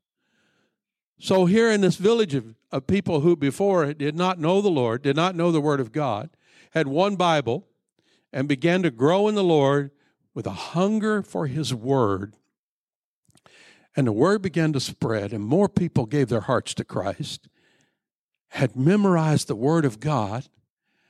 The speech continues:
until the point where somebody had memorized the Word from Genesis to Revelation in that spiritual community. Isn't that amazing?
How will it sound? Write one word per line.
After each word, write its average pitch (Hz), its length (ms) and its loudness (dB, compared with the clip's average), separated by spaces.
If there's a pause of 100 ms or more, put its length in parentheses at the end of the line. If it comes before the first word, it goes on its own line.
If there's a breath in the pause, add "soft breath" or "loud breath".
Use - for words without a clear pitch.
(240)
until 139 420 0
the 120 60 -2
point 160 280 -2
where 123 300 -2 (580)
somebody 131 840 0 (600)
had 107 220 -4
memorized 117 840 2
the 110 80 -2
Word 107 440 0 (140)
from 110 200 -6 (120)
Genesis 123 760 -2
to - 220 -8
Revelation 110 840 -2 (360 soft breath)
in 104 140 -2
that 117 200 0
spiritual - 560 -2
community. 95 640 -4 (460)
Isn't 233 120 2
that - 20 4
amazing? 120 520 2